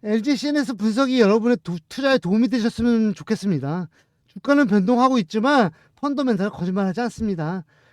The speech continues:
다음번에도 더 유익한 정보로, 더 유익한 영상을 만들어서 여러분께 도움이 되었으면 합니다. 그리고 만약에 더 필요하신 종목 있으면 문자로 주세요. 그럼 제가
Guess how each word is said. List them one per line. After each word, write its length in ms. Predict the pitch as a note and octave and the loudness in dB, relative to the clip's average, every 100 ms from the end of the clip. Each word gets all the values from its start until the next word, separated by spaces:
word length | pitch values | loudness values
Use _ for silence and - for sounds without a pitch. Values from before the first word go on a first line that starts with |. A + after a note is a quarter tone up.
| _ | _
다음번에도 720 | G3+ G#3+ C4+ B3 A#3+ C#4+ F3 | -4 -2 2 2 4 4 2
더 180 | - A3+ | 2 2
유익한 340 | A3 C4 C4 | 2 2 0
정보로, 500 | G#3+ A3+ A3+ A#3 A3 - _ | 2 2 2 2 2 -2 _
더 120 | G#3+ | 0
유익한 480 | G#3+ A#3+ - D4+ C4+ - _ _ _ _ _ _ - | 0 0 4 4 2 -6 _ _ _ _ _ _ -2
영상을 340 | G#3 G#3+ C#4 | 0 4 4
만들어서 500 | A#3 F3+ G#3+ G#3 B3+ | 4 4 2 4 6
여러분께 340 | G#3 G3+ F#3+ A#3+ | 6 4 0 -2
도움이 340 | F#3 A#3+ C4 | 2 4 4
되었으면 480 | A3+ A3+ G3+ G#3+ G3+ | 6 4 2 0 0
합니다. 420 | F3 F3+ A3+ F#3 - - - | 2 2 0 0 -6 -20 -8
그리고 180 | C4 | 0
만약에 640 | C4+ A#3 C#4 C4 B3+ C#4+ - _ _ | 4 4 4 4 6 6 2 _ _
더 100 | F#3 | -8
필요하신 560 | - C#4 C#4 B3 B3+ | -2 2 2 0 -2
종목 280 | F3 E3+ A3+ | -4 0 0
있으면 400 | F#3+ G3 B3 C4 | 0 0 2 2
문자로 280 | F3+ F3+ A#3+ | 2 0 0
주세요. 400 | - E3 F#3 D#3 - _ | -2 -2 0 0 -4 _
그럼 120 | D#3+ | -10
제가 360 | F3+ G3 G#3+ | -6 -2 -2